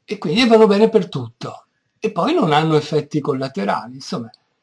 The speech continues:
se da una parte c'è qualcuno che ti propone che, che lui ha la terapia miracolosa,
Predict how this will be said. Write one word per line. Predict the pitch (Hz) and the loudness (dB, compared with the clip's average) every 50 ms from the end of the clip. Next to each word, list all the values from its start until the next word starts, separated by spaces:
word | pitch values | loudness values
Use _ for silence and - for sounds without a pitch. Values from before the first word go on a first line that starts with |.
| _ _ _ | _ _ _
se | - - 285 | -6 -2 2
da | 262 247 233 | 4 6 8
una | 226 214 196 | 8 6 6
parte | - 233 233 214 220 | 6 4 4 6 4
c'è | 220 - 208 185 | 4 4 2 0
qualcuno | - 190 185 180 - 247 262 262 | 2 0 0 2 4 4 6 6
che | 226 175 | 6 4
ti | 180 - 185 170 | 0 -2 -4 -6
propone | - 160 156 - 190 190 196 190 185 180 | -4 -6 -6 -2 0 0 2 2 2 0
che, | 180 - 175 160 160 151 - _ _ _ _ _ _ _ _ _ _ | 0 0 0 2 2 2 0 _ _ _ _ _ _ _ _ _ _
che | - 202 196 | -8 -4 0
lui | 208 233 233 208 165 156 | 2 2 2 2 2 2
ha | 156 160 143 135 135 - _ _ _ _ _ _ _ _ _ _ | 2 0 0 -2 -6 -10 _ _ _ _ _ _ _ _ _ _
la | - 170 175 | -12 -10 -8
terapia | 170 - 196 190 180 - 214 214 202 | -6 -4 -4 -4 0 2 4 4 4
miracolosa, | 190 175 170 175 160 - 151 139 135 120 110 104 104 110 120 110 - | 4 2 2 0 0 2 0 0 0 -2 -6 -8 -10 -12 -14 -16 -16